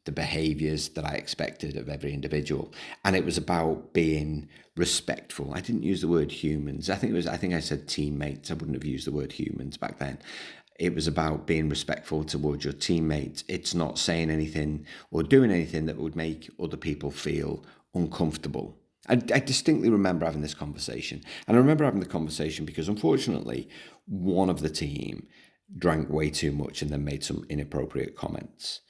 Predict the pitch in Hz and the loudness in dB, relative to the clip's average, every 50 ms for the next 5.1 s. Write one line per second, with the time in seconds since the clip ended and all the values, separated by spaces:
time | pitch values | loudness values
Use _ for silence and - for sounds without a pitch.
0 | - - - - _ _ - 110 110 104 107 101 87 76 73 76 73 71 73 69 | -20 -20 -20 -20 _ _ 4 6 6 6 4 4 4 4 4 2 0 0 -2 -4
1 | 60 55 69 - - - 76 71 71 - - - - - - - 101 101 107 - | -4 -6 -8 -6 -4 -2 -2 -2 -2 -6 -8 -10 -8 -8 -6 -6 -6 -6 -6 -6
2 | - - - - 90 98 104 - - - 80 80 - - - 76 67 - - - | -8 -8 -6 -4 -4 -4 -4 -6 -6 -6 -6 -6 -6 -8 -8 -8 -8 -8 -8 -8
3 | - 82 82 80 - - - - - _ _ _ _ _ _ _ _ _ _ _ | -6 -6 -8 -8 -8 -12 -12 -14 -16 _ _ _ _ _ _ _ _ _ _ _
4 | _ _ _ _ _ _ _ _ - 87 82 80 78 78 76 76 76 76 73 69 | _ _ _ _ _ _ _ _ -4 -2 -2 0 0 0 -2 -2 -2 -4 -4 -6
5 | 73 | -10